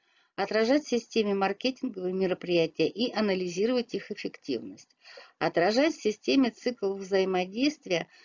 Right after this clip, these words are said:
с покупателями от первичного контакта до полного исполнения взаимных обязательств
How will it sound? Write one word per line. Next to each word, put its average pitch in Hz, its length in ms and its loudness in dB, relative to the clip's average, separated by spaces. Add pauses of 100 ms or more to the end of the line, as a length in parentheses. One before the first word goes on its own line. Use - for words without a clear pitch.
(140)
с - 100 -20
покупателями 170 960 -2
от - 140 -6
первичного 226 600 2
контакта 190 640 -4 (340)
до 190 160 2
полного 277 460 4
исполнения 214 580 0
взаимных 208 480 0
обязательств 190 720 -2